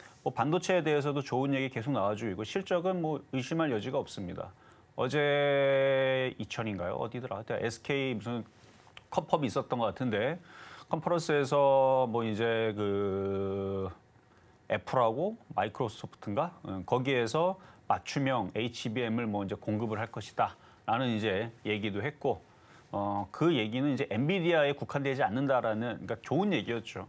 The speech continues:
뭐 그런 얘기도 나왔고, 그리고 지금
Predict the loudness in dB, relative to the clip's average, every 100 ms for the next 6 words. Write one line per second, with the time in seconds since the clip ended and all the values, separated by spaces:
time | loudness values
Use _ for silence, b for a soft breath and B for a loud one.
0 | -12 -10 -2 0 2 0 -2 -2 -2 -2
1 | -4 -4 -4 -8 B B B -8 -8 -2
2 | 0 0 2 2 2 0 -2 -6 -6